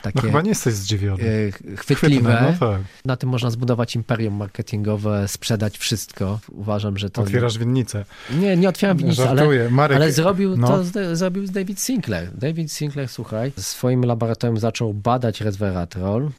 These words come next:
Speaker 2: i rzeczywiście przeprowadził badanie na myszach, które otrzymywały dietę wysokotłuszczową z dodatkiem dwudziestu dwóch miligramów na kilogram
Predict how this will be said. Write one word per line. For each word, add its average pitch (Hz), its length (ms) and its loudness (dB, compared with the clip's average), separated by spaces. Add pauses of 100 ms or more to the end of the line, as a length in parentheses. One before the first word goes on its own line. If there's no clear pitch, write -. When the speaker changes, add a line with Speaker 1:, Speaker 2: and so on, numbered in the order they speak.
Speaker 2:
i 107 80 -2
rzeczywiście 117 760 0 (100)
przeprowadził 110 520 0
badanie 113 360 0
na 170 100 -2
myszach, - 460 -2 (300)
które 110 400 -6
otrzymywały 120 640 -2
dietę 113 360 0
wysokotłuszczową 107 960 -4
z 98 40 -8
dodatkiem 104 500 -2
dwudziestu 98 520 -4
dwóch 101 520 -6
miligramów 98 520 -4
na 98 100 -6
kilogram 95 480 -4